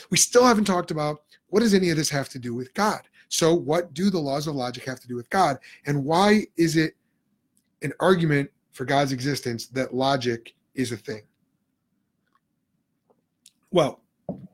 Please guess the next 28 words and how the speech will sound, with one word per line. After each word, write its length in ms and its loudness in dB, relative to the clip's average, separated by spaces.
to 60 -6
understand 460 4
that, 240 -2
let's 260 2
first 580 4
ask 300 2
ourselves 580 -2
whether 540 2
the 240 -6
Christian 520 2
worldview, 640 -2
uh, 180 0
let's, 320 0
let's 140 2
ask 200 6
ourselves 340 4
if 160 -2
the 140 0
non-Christian 760 0
worldview, 320 -4
the 180 -8
unbelieving 460 2
worldview, 400 -4
an 160 -8
atheistic 540 0
worldview, 360 -10
for 140 -12
example, 440 -14